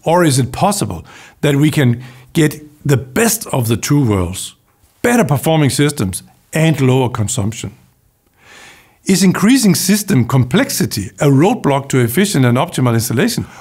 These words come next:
or is it possible we can find ways to make advanced solution simpler? The answer is simply, yes, it is possible. But how?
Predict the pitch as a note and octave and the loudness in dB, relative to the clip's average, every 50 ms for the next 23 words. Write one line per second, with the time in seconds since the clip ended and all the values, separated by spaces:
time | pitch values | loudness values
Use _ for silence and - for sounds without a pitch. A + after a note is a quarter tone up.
0 | - _ _ - E3 F#3+ A#3 C#4 C#4+ B3 E3+ G#2+ - - - _ - - - D3 | -20 _ _ 0 2 2 4 2 2 0 0 -4 -8 -14 -20 _ -4 -2 0 0
1 | B2+ C#3+ C3+ B2 - - - - - C#3 F#3 G3+ - - A2 A2+ F#2+ F2+ E2+ - | 2 2 0 0 -2 -8 -14 -6 -4 -2 -2 -2 -2 -4 -4 -4 -6 -8 -10 -12
2 | - - - _ - D3 C3 D3 B2+ G#2 - D3+ B2 A#2 A2+ A2 G#2+ A#2 C#3 D3+ | -16 -20 -12 _ -2 0 2 2 2 2 0 0 0 0 0 0 0 2 2 2
3 | E3+ F#3+ A3 G#3 - - - C3 B2+ B2 A#2 A2+ A2 - - - - _ _ _ | 4 2 2 0 -2 -2 0 2 2 4 2 2 -2 -4 -10 -20 -20 _ _ _
4 | _ _ - B2 A2+ G#2+ G2 B2+ C3 D3 F3 F#3+ - - - - A#2+ A2+ A#2 C3 | _ _ -4 -4 -2 -2 0 0 0 2 0 0 -2 -2 -2 0 0 2 2 2
5 | E3 F3 - - G2 F#2 - - - - - - - C#3 C#3 C#3 - - - - | 0 0 -2 -2 -4 -4 -6 -12 -18 -14 -10 -4 -2 -2 -2 -2 -4 -8 -10 -12
6 | - _ _ _ _ _ _ _ _ _ _ _ _ _ _ _ _ _ _ _ | -18 _ _ _ _ _ _ _ _ _ _ _ _ _ _ _ _ _ _ _
7 | _ _ _ _ _ _ - D3+ D3+ C#3+ F3 A3+ A3+ - E3 C#3+ D#3+ E3+ - - | _ _ _ _ _ _ 0 0 2 2 2 0 0 2 2 2 2 2 0 0
8 | D#3 D3+ D#3 C3+ A2+ - - - - _ _ _ - A#2+ D3+ D#3+ - - - - | 0 0 2 0 -2 -4 -4 -10 -18 _ _ _ -2 0 0 0 0 -2 -6 -8
9 | - - _ _ _ _ _ _ _ _ _ _ _ _ - F#3+ F#3 F3+ F3+ F3+ | -12 -18 _ _ _ _ _ _ _ _ _ _ _ _ 2 4 4 4 2 2
10 | F3+ F3+ - D3+ D3+ - B2+ - - - - - _ _ _ _ _ _ _ _ | 0 -2 -2 -2 -2 -2 -6 -8 -8 -12 -16 -20 _ _ _ _ _ _ _ _
11 | _ _ _ _ _ _ _ - B2 A2 G2+ - C#3+ C#3 C#3 B2+ A2+ - - - | _ _ _ _ _ _ _ -4 -4 -2 -2 0 0 2 2 0 -2 -6 -10 -18